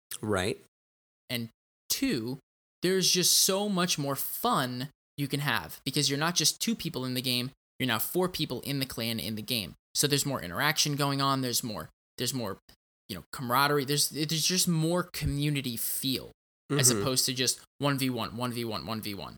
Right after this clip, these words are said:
Speaker 2: And with this game, it seems to be going in a direction where it's not just one v one. It's not just building your deck.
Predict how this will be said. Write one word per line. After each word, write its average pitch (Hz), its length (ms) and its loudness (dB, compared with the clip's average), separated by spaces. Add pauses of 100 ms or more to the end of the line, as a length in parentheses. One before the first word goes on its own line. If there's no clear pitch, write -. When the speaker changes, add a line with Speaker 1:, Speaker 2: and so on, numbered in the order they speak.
Speaker 2:
And 135 120 -4
with 139 120 -2
this 214 180 6
game, 156 380 0
it 117 100 0
seems 143 240 2
to 147 80 -4
be 135 60 -2
going 123 260 -2
in 120 100 -2
a 117 60 -2
direction 120 360 0
where 120 100 -2
it's - 160 0
not 185 160 0
just - 180 0
one 71 140 -10
v 64 100 -12
one. 50 200 -14 (500)
It's - 320 6
not 143 300 2
just 143 340 4
building 120 340 -2
your 95 100 -6
deck. - 340 -8